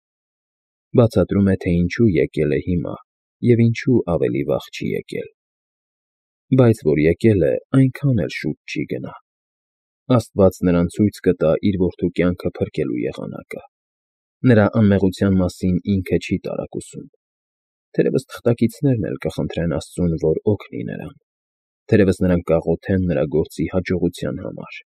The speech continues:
Եվ մի քանի լրագրողներ, զգացված և հուզված, Միսիս Գրիֆիթսին խոստանում են աղոթել։ Ապա նկարագրում են միլիոնավոր ընթերցողների համար, թե նա ինչպես էր այդ րոպեին։ Միջին տարիքի, տգեղ,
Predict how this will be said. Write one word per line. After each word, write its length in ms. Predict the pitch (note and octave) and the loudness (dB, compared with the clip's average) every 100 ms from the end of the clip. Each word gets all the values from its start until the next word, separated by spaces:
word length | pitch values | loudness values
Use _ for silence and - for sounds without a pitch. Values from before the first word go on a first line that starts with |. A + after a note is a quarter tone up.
| _ _ _ _ _ _ - | _ _ _ _ _ _ 0
Եվ 220 | C2 C2+ | 2 4
մի 100 | D2+ | 0
քանի 240 | - G2 F2+ | 2 2 4
լրագրողներ, 840 | E2+ D#2+ E2+ D#2+ E2 F2+ F2+ - - | 4 2 2 -2 0 -2 -2 -4 -12
զգացված 680 | G2+ G2+ G2 - - F2 E2+ | -10 0 0 0 -2 0 0
և 160 | D2 - | -4 -2
հուզված, 480 | F2 G2 G#2+ - - _ _ _ | -4 0 0 0 -10 _ _ _
Միսիս 340 | E3+ D#3 - - | -2 0 -2 2
Գրիֆիթսին 580 | C3+ C3+ A2 - G#2+ | 2 2 0 0 -4
խոստանում 500 | - G2+ - G2 F#2+ F#2 | -2 -4 -2 0 0 0
են 120 | F2 | -2
աղոթել։ 600 | - F2+ E2 - - - _ _ _ _ _ _ _ _ - | -4 -4 -6 -8 -16 -18 _ _ _ _ _ _ _ _ -2
Ապա 260 | C3 - C3 | 0 4 4
նկարագրում 600 | B2 - D#2+ F2 F#2+ G#2+ | 4 4 2 2 2 2
են 140 | F2+ | 2
միլիոնավոր 580 | D#2+ D#2+ E2+ F2 F#2 G#2 | 0 -2 0 0 0 0
ընթերցողների 760 | F2+ - E2+ - E2+ F2 D#2+ E2 | -2 -4 -6 -2 -2 0 -2 -4
համար, 360 | D#2+ G2+ A2 - _ _ - | -2 0 0 -4 _ _ -2
թե 140 | B2+ | 2
նա 140 | B2 A#2+ | 2 0
ինչպես 480 | B2+ A2+ - B2 - | -2 -4 -2 -2 -2
էր 160 | - | -4
այդ 200 | C2 - | -4 -6
րոպեին։ 500 | C#2+ D2 - G1+ G1+ - _ _ _ _ _ | -8 -8 -10 -12 -14 -18 _ _ _ _ _
Միջին 400 | C3 G2+ - G2 | 0 2 2 0
տարիքի, 540 | E2+ A#1 C#2 D#2 - F#2 F2+ _ _ | 2 0 0 -4 -2 -2 -4 _ _
տգեղ, 440 | C#3 G#2+ F2+ F2+ | 0 2 0 0